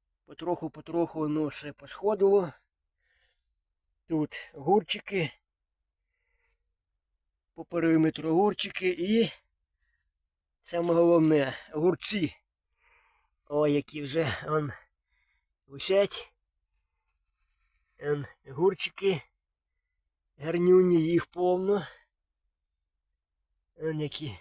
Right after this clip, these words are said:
красавчики. Он. Тепер чекаємо тепла.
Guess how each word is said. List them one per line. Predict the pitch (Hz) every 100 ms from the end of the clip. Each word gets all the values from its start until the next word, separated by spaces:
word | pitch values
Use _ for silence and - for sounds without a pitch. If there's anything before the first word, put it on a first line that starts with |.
| _ _ _ _ _ _ _ _ _ _ _
красавчики. | 160 151 165 147 135 - - 143 - _
Он. | 156 160 151 123 _ _ _ _ _ _ _ _ _ _ _
Тепер | _ - 175
чекаємо | 160 165 - 170 160 147
тепла. | 147 - 160 151